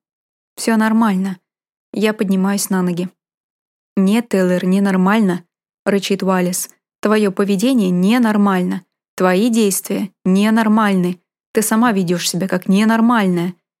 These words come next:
Тебе действительно недорога твоя жизнь? Я больше не буду защищать тебя". "Что? О чём ты говоришь? Когда это мне нужна была твоя защита?"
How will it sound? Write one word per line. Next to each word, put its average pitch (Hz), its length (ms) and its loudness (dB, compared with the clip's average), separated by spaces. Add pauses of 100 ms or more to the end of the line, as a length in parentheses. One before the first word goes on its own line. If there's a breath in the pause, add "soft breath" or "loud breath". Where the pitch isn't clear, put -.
(100)
Тебе 208 240 0
действительно 202 540 0
недорога 202 580 2
твоя 208 280 -2
жизнь? 233 380 -2 (440)
Я 208 100 0
больше 226 280 0
не 226 100 2
буду 226 240 2
защищать 196 560 -2
тебя". 180 260 -2 (680)
"Что? 214 440 -2 (680)
О - 100 -10
чём 269 220 0
ты 262 60 0
говоришь? 240 580 0 (540)
Когда 214 300 2
это 185 180 -2
мне 185 180 2
нужна 185 340 0
была 202 220 2
твоя 190 300 0
защита?" 190 520 -2